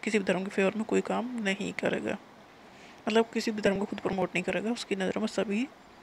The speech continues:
समान है। तो वो जब तक जाएगी तब तक ठीक ही करेगा। तो secular का मतलब ये है कि सारे धर्मों की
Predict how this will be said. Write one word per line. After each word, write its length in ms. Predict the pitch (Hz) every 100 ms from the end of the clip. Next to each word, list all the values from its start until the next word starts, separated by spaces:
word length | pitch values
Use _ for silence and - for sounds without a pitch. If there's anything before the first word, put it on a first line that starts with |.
| - - - - - - - - _
समान 420 | - 196 185 165
है। 120 | - - - - - - - - - - - - - - - - 214 -
तो 60 |
वो 280 | 185 220 220 - 359 311 392 233
जब 260 | 220 208 240
तक 140 | 202 190
जाएगी 260 | 185 190
तब 80 | 196
तक 120 | 202 202
ठीक 160 | - 208
ही 60 | 208
करेगा। 440 | 208 - 214 226 269 - - - 202 196 -
तो 60 | -
secular 280 | 208 208 208
का 80 | 202
मतलब 180 | 202
ये 80 | 202
है 60 | 226
कि 60 |
सारे 280 | 233 196 196
धर्मों 280 | 208 196 202
की 160 | 202